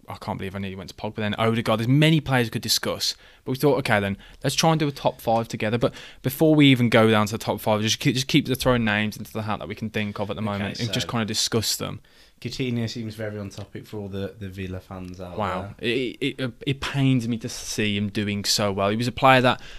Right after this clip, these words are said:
Speaker 1: I think we all knew deep down, if he could even find a,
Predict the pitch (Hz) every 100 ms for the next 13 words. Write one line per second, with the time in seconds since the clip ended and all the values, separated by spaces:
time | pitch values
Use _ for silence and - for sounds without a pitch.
0 | - - - 127 151 151 170 160 147 139
1 | 135 127 123 113 98 92 98 - 135 147
2 | - 151 135 135 131 127 131 123 117 -
3 | - - - -